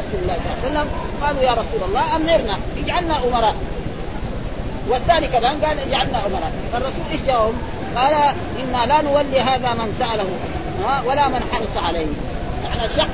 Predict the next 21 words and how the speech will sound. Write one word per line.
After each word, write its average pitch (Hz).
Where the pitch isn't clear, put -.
اللي 240
يسال 294
الوظيفه 311
ما 294
نوليه. 202
ها؟ 269
الذي 254
نحن 320
نختاره، 220
نشوف 233
رجل 269
مسلم -
صالح 240
نوليه 226
الاماره، 349
فان 262
طلبت 262
هذا 262
نحن 262
ما 262
نوليه. 190